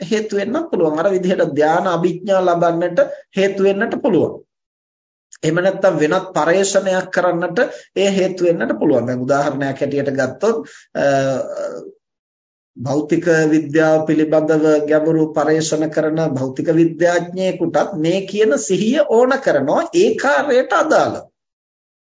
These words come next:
එතකොට ඒ කාර්යයට අදාළව සිහිය පැවැත්තුවා කියලා ඒ තැනැත්තාට කෙලෙස් නසන්නට ඒ උපකාර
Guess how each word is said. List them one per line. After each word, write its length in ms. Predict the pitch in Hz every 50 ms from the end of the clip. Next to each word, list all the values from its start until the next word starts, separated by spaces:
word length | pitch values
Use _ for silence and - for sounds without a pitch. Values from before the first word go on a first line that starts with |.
| _ _ _ _ _ -
එතකොට 220 | 175 190 - -
ඒ 160 | 139 127 160 185 -
කාර්යයට 460 | - 247 254 269 269 294 285 285 285
අදාළව 500 | 269 269 240 269 285 320 294 262 233 214
සිහිය 360 | 214 - 165 - 175 240 302
පැවැත්තුවා 600 | - - 285 302 302 285 - - - 214 180 156
කියලා 300 | 156 - 135 131 214 247
ඒ 120 | 202 185 190
තැනැත්තාට 640 | - - 226 269 233 220 - - - 247 269 262 - 330
කෙලෙස් 380 | - - 160 175 208 214 214 -
නසන්නට 600 | 302 254 240 - 254 269 277 269 269 247 233 -
ඒ 120 | 240 233
උපකාර 500 | 226 214 220 - - - - 247 247 240